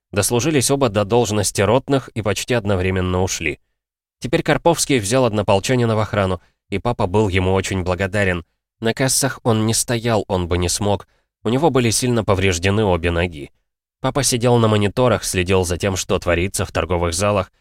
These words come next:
С этим он справился. Он был внимательным и ответственным человеком,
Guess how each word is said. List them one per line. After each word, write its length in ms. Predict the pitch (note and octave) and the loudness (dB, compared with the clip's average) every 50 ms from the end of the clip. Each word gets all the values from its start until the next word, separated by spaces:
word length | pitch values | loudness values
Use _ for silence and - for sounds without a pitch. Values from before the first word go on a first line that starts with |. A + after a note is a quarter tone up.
| _ _ _ _ _ - | _ _ _ _ _ -4
С 80 | - | 0
этим 240 | C#3+ C#3+ - D3+ D3 - | 0 0 2 0 -2 0
он 160 | C3 C3 C3 | 0 0 0
справился. 640 | - - - - G#2 F#2+ F#2 F2 E2 - - - _ _ _ _ _ _ _ - | -2 -4 -2 0 0 2 2 2 0 0 -4 -8 _ _ _ _ _ _ _ -2
Он 200 | A2+ G#2 G2+ G2 | -2 0 0 2
был 140 | G#2+ G#2+ F#2+ | 0 0 0
внимательным 680 | E2 F2+ F2+ F#2 G2+ A2 A2+ - G#2 G2+ G2 F#2+ F#2 | 0 0 0 0 0 0 -2 -2 -2 0 0 2 2
и 40 | F2 | 0
ответственным 680 | E2+ - G2 F#2 F#2 - - - G2+ F#2+ F#2 F#2 F#2 | 0 0 0 -2 0 -2 -2 0 0 2 2 0 0
человеком, 600 | - - G2+ F#2 F2+ F2 G2 A#2 - A2+ G2+ F#2 | -2 0 0 0 2 2 0 0 0 0 0 0